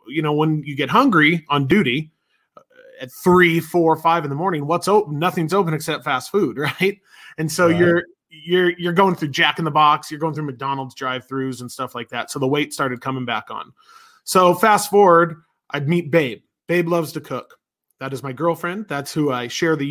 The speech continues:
Speaker 1: YouTube channel with that we currently have. Uh, Babe Loves to Cook, and I didn't know anything about anything about cooking. I didn't even know how to cook top ramen.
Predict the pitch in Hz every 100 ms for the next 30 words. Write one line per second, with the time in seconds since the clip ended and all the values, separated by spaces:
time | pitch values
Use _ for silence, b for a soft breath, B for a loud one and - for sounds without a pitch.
0 | 151 156 160 139 160 160 151 165 180 120
1 | 135 151 143 123 123 120 123 214 _ B
2 | B B B - 139 127 160 175 165 156
3 | 131 135 131 127 - - 131 113 - 180
4 | 190 160 175 165 160 156 147 160 147 147
5 | 147 139 123 127 120 117 101 127 107 98
6 | 127 135 147 143 147 143 139 156 139 151
7 | 143 147 113 98 104